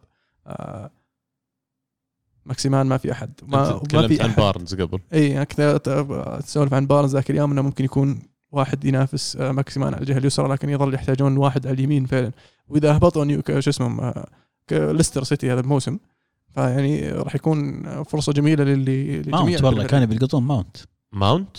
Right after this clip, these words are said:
Speaker 3: ماونت، آه، مو
Speaker 1: ماونت.
Speaker 3: ماونت، سوري، آه، ماديسون.
Speaker 2: ماديسون،
Speaker 1: إيه.
Speaker 2: ماديسون خرافي. يعني
Speaker 3: ماديسون
Speaker 2: ماديسون
Speaker 3: كان.
Speaker 2: أستير. ماديسون
Speaker 3: إيه.
Speaker 2: لو بتجيبه هو
Speaker 3: غريب
Speaker 2: التوب،
Speaker 3: إنه
Speaker 2: لكن يعني بارنز
Speaker 3: ما مشى
Speaker 2: بتجيب
Speaker 3: الصراحة.
Speaker 2: خيار ثاني.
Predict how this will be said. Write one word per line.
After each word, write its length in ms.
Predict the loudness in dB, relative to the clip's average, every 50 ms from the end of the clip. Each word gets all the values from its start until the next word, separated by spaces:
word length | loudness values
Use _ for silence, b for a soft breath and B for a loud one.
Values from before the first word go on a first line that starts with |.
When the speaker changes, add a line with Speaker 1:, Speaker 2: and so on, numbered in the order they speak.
| -20 -14 -2
Speaker 3:
ماونت، 380 | 2 4 4 4 2 0 0
آه، 60 | 0
مو 20 | 2
Speaker 1:
ماونت. 140 | 2 2 2
Speaker 3:
ماونت، 160 | 2 2 4
سوري، 340 | 4 4 4 4 0 0 -2
آه، 340 | -2 -2 -2 -2 -4 -6 b b b b b b b 0
ماديسون. 340 | 0 2 2 2 0 -2 -6 _
Speaker 2:
ماديسون، 520 | -4 0 0 2 2 2 2 2 0 0
Speaker 1:
إيه. 100 | 0 2
Speaker 2:
ماديسون 380 | 0 -2 -4 -4 -6 -8 -8 -10
خرافي. 460 | -10 -10 -6 -2 0 0 0 0 -2
يعني 120 | -2 0 0
Speaker 3:
ماديسون 220 | 2 2 2 2
Speaker 2:
ماديسون 180 | 2 4 4 4
Speaker 3:
كان. 20 |
Speaker 2:
أستير. 440 | 4 2 0 -4 -8 -10 -10 -14 _ -8
ماديسون 320 | -6 -2 -2 0 -2 0
Speaker 3:
إيه. 60 | -2
Speaker 2:
لو 100 | -4 -4
بتجيبه 380 | -4 -4 0 0 2 2 2 2
هو 280 | 2 4 4 4 4
Speaker 3:
غريب 260 | 4 4 6 6 6 6
Speaker 2:
التوب، 180 | 4 2 2
Speaker 3:
إنه 80 | 0 0
Speaker 2:
لكن 280 | -2 -2 -2 -2 -4
يعني 160 | -4 -6 -6 -4
بارنز 320 | -2 -2 -2 0 0 2
Speaker 3:
ما 40 | 2
مشى 140 | 2 2 2
Speaker 2:
بتجيب 80 | 0
Speaker 3:
الصراحة. 220 | -2 -4 -4 -4 -4
Speaker 2:
خيار 120 | -4 -4
ثاني. 360 | -2 0 0 0 0 -4 -6